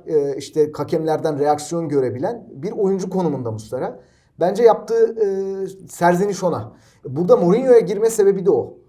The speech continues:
Çünkü Mourinho ile alakalı yani sene başından beri, e, birçok kez kırmızı kart görmesi gereken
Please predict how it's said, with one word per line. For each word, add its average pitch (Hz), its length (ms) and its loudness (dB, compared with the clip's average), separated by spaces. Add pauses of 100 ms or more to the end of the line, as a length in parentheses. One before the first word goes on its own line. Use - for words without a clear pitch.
(180)
Çünkü 175 260 -6
Mourinho 214 460 2
ile 214 80 0
alakalı 196 640 0
yani 123 240 -10 (140)
sene - 340 -2
başından 170 500 2
beri, 170 320 -4 (460)
e, 120 300 -8
birçok 220 480 0
kez 180 220 2
kırmızı 165 320 -4
kart 156 260 -6
görmesi 139 400 0
gereken 123 480 -6